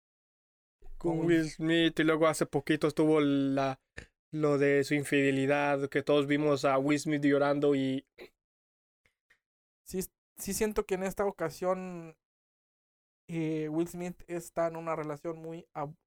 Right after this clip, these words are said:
Speaker 2: está siendo abusado
Speaker 1: Pues ojalá que,
Speaker 2: mentalmente.
Speaker 1: ojalá que la rehabilitación lo ayude para
Speaker 2: Que se dé cuenta.
Speaker 1: que se dé cuenta o tome
Speaker 2: No me consta, ¿verdad? Pues yo no sé, pero sí se ve como que, um, si, si Will Smith le hubiera s-, hubiera s-, o sea, si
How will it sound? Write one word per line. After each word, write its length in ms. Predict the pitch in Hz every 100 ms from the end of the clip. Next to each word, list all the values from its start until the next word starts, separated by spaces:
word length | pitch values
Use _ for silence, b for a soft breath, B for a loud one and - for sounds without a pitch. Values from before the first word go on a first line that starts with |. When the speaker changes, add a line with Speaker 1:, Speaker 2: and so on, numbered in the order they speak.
| _
Speaker 2:
está 220 | 147 151
siendo 220 | 147 156 151
abusado 600 | 147 143 156 151 165 175 _ _ _ _ _ _ -
Speaker 1:
Pues 180 | 165 151
ojalá 260 | 170 214
que, 40 | 170
Speaker 2:
mentalmente. 440 | 165 165 170 175
Speaker 1:
ojalá 320 | 165 170 196
que 100 | 185
la 140 | 165 147
rehabilitación 640 | 143 143 139 139 139 156
lo 40 | 165
ayude 280 | 165 175
para 480 | 165 147 143 143 - _ _ -
Speaker 2:
Que 60 |
se 100 | 156
dé 140 | 151 156
cuenta. 500 | 160 151 160 170 170
Speaker 1:
que 100 | 151
se 140 | 160
dé 100 | 175
cuenta 460 | - 175 196 202 214
o 260 | 190 165
tome 320 | - 175 190
Speaker 2:
No 120 | 208 254
me 220 | 285 -
consta, 460 | 196 185 226 240
¿verdad? 160 | 226 220
Pues 140 | 220
yo 80 | 196
no 100 | 226
sé, 180 | 208 170
pero 140 | 185 160
sí 120 | 190
se 100 | 196
ve 100 | 190
como 280 | 202 185 -
que, 320 | 170 170 160
um, 160 | 165 - _
si, 440 | - 175 170 160 _ _ _ _
si 140 | 185
Will 160 | 180 214
Smith 180 | 226 226
le 120 | 214
hubiera 200 | 190 214
s-, 220 | 202 - -
hubiera 360 | 170 180 208
s-, 120 | 196 - _ _ 175 170 _ -
o 80 | 165
sea, 220 | 185 170
si 680 | - 175 170 165 165 160